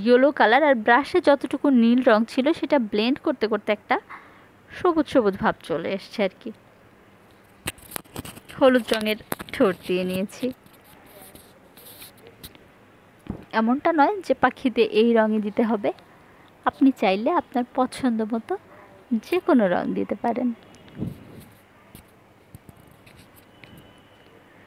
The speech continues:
ওহো, এখানে আমার ব্রাশে সামান্য পানি থেকে গেছিল, যার কারণে রঙটা ছড়িয়ে গেছে। তো আমি আপনাদেরকে বলবো যে যদি আপনি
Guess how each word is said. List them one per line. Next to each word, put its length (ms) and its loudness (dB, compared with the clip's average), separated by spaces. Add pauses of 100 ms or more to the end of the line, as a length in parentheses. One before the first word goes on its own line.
(500)
ওহো, 340 -4 (440)
এখানে 440 4 (500)
আমার 180 4 (120)
ব্রাশে 500 2 (180)
সামান্য 280 2 (160)
পানি 200 2 (120)
থেকে 280 -4
গেছিল, 320 -8 (720)
যার 240 4
কারণে 220 0 (100)
রঙটা 240 -2 (100)
ছড়িয়ে 340 0
গেছে। 220 -10 (460)
তো 40 0 (100)
আমি 180 4
আপনাদেরকে 380 0 (120)
বলবো 260 4 (640)
যে 160 0 (560)
যদি 260 0
আপনি 140 0